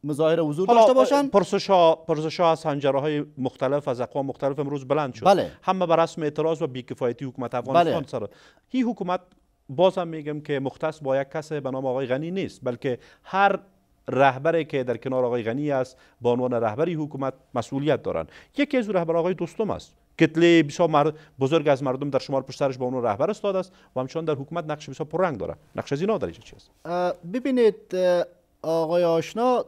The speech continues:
Speaker 1: در قسمت موافقت نامه میان دو تیم حرف زدن نارضایتیشان را. حالا همین هر دو رهبر در بین تیمشان که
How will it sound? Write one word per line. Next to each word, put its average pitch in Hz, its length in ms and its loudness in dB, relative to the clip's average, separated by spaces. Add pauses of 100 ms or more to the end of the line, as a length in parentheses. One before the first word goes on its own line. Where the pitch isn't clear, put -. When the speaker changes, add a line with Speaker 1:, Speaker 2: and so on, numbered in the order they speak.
Speaker 1:
در 151 120 0
قسمت 202 580 -6 (460)
موافقت 147 560 0 (100)
نامه 170 640 0 (680)
میان 147 360 2
دو 139 140 -2
تیم 151 460 2
حرف 120 280 -2
زدن 113 280 -2
نارضایتیشان 98 800 -6
را. 69 140 -14 (640)
حالا 262 320 2
همین 233 420 0
هر 185 220 -2
دو 165 240 0
رهبر 143 600 4 (1040)
در 143 120 4
بین 165 420 4
تیمشان 269 600 2
که 160 460 4